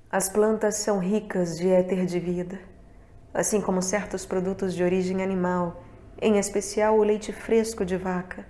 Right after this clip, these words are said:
quando ainda quente da ordenha. Muitas das necessidades humanas são supridas através da ingestão de elementos vegetais, aos quais é adicionado o magnetismo que flui através do baço.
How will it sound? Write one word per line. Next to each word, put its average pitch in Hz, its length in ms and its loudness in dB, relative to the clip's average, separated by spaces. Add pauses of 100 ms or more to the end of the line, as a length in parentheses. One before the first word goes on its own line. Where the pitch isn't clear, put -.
(440)
quando 240 260 4
ainda 247 280 0
quente 247 680 -4
da 190 140 2
ordenha. 185 680 -2 (1500)
Muitas 262 420 2
das 190 200 -2
necessidades 202 640 0
humanas 196 720 -2
são 233 180 0
supridas 226 500 0
através 226 440 -2
da 220 80 2
ingestão 220 580 0
de 226 140 0
elementos 214 500 -2
vegetais, 196 880 -2 (400)
aos 170 180 2
quais 190 220 6
é 196 60 8
adicionado 202 640 0
o - 20 0
magnetismo 202 720 -2
que 214 100 -4
flui 247 400 0
através 190 460 0
do 190 80 -2
baço. 185 520 -2